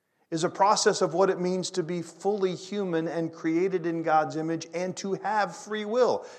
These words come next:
As nervous as that makes Reformed people, apparently free will somehow does function, and we still have a sovereign God. And if we try and reduce one of those,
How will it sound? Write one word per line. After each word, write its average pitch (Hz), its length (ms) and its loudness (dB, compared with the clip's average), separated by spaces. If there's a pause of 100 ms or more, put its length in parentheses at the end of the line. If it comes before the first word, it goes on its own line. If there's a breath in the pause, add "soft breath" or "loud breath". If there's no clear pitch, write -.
(120)
As 151 180 2
nervous 220 420 8
as 196 140 2
that 180 180 8
makes 185 240 2
Reformed 196 540 0
people, 147 420 0 (160 loud breath)
apparently 202 600 4
free 220 300 -2
will 202 260 4
somehow 196 480 2
does 180 320 2
function, 160 580 -4 (800 loud breath)
and 185 200 4
we 170 120 0
still 160 240 2
have 147 180 4
a 139 60 0
sovereign 135 480 0
God. 95 400 -2
And 135 180 -6
if 135 160 -4
we 151 80 0
try 190 300 2
and 185 160 0
reduce 165 440 0
one 196 280 2
of 185 160 2
those, 123 480 2